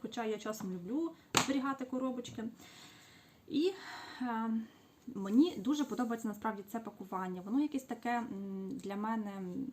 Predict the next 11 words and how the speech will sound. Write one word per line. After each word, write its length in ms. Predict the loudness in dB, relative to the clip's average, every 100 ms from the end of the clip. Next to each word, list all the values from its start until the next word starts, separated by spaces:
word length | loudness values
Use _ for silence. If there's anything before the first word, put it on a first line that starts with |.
| -6 -10 -12 -20 -20 -18 -10
е, 200 | -6 -2 -4
в 60 |
золо-, 300 | -2 -4 -4
в 40 | -4
золотому 420 | -4 0 2 0
такому, 380 | -2 -4 -2 -2
о, 580 | -4 -4 -4 -4 -4
оформленні, 520 | -4 0 4 8 8 6
таке 240 | 0 0
якесь 360 | 2 0 -2 -4
осіннє. 800 | -4 2 6 8 8 8 4